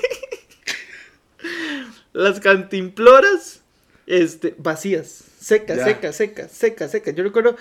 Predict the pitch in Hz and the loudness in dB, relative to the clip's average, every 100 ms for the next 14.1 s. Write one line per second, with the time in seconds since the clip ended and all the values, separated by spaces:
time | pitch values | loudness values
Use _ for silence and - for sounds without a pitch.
0 | - - - - 170 160 165 156 117 143 | -10 -16 -10 -2 -2 0 2 2 0 0
1 | 185 226 233 202 160 - 147 180 208 220 | 4 4 4 0 -4 -6 -4 0 0 -2
2 | 220 220 196 151 143 156 143 175 190 208 | -4 -6 -8 -8 -10 -14 -8 -4 0 -2
3 | 151 202 214 214 202 - - 139 139 185 | -2 -4 -4 -6 -10 -16 -10 -10 -10 -10
4 | 214 202 202 196 208 208 214 175 139 - | -8 -8 -8 -8 -8 -6 -8 -10 -14 -14
5 | 147 139 131 _ _ _ - 160 143 - | -12 -10 -12 _ _ _ -16 -14 -12 -14
6 | - 143 131 - - 147 139 151 143 156 | -10 -8 -8 -12 -14 -14 -8 -2 2 2
7 | 180 180 151 160 147 - 120 - 117 107 | 2 0 -2 -6 -8 -16 -16 -8 -6 -4
8 | 120 127 135 131 117 110 101 107 120 120 | -4 -2 -2 -4 -8 -8 -8 -6 -6 -6
9 | 139 131 120 135 143 127 - 165 151 135 | -4 -4 -4 -2 -2 -2 0 2 4 4
10 | - - 320 - - - 214 196 180 180 | 4 4 4 -2 -6 -20 -18 -4 2 6
11 | 180 226 220 190 202 170 190 143 143 139 | 6 6 6 6 6 2 2 0 -4 -10
12 | 139 170 202 190 165 160 135 - - - | -8 -8 -8 -8 -6 -6 -6 -16 -20 -20
13 | 80 120 135 143 147 143 165 208 240 233 | -20 -18 -10 -8 -8 -8 -8 -10 -12 -18
14 | - | -20